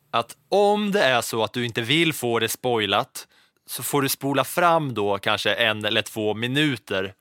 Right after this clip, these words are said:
För att, eh, nej, inte så länge. Jag ska säga snabbt vad jag tycker bara. Men du kanske får spola fram med en minut eller så. Man vet ju redan hur det gick förra året, så det är ju svårt att få det spoilat.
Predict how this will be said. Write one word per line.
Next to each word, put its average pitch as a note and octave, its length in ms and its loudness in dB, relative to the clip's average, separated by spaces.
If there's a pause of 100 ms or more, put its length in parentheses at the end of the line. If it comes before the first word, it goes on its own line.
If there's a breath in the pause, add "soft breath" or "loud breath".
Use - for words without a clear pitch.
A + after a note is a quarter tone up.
(200)
För A2+ 140 -2
att, - 260 -4
eh, G#2+ 120 0
nej, G2 200 2
inte G2 140 -6
så B2+ 200 2
länge. G2+ 140 2
Jag C#3 120 4
ska F3+ 120 2
säga C3 200 2
snabbt B2+ 200 0
vad A2 60 4
jag G#2 60 2
tycker - 220 -2
bara. F#2 140 -2
Men D#3+ 100 0
du G#3 60 -2
kanske G3 200 2
får F#3 80 -2
spola D#3+ 200 -2
fram C#3 240 2
med A2+ 380 2
en A#2 80 0
minut A2+ 280 -4
eller G2 120 -8
så. - 160 -8 (300 loud breath)
Man C3 140 0
vet C#3 180 0
ju C3+ 80 0
redan G#2 160 0
hur G2+ 80 -2
det G#2 60 -2
gick B2+ 180 -4
förra F#2 160 -2
året, F#2 140 -4
så A2+ 80 -4
det A2+ 40 0
är - 20 0
ju A#2 60 -2
svårt A2 220 -4
att G2 40 -10
få G#2+ 100 0
det G2+ 60 -2
spoilat. G#2+ 400 -2